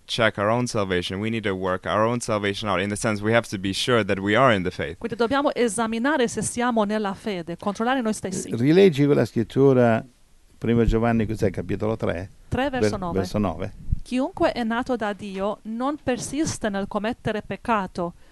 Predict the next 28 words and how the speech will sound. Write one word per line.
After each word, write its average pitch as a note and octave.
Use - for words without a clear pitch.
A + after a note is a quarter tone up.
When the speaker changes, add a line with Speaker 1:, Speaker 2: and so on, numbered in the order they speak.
Speaker 2:
perché G#3+
il G3
seme B3
divino G#3+
rimane G#3
in F#3+
lui G3
e B3+
non A#3+
può D4
persistere A3
nel G3
peccare, F3+
perché A3+
è G#3+
nato A3+
da F#3
Dio." F3
Primo A#3
Giovanni G#3
tre A#3+
nove. F3
Speaker 3:
Quindi, C#3+
capisci, D3
dice: C3+
"Non C#3
può G3+
persistere". D#3+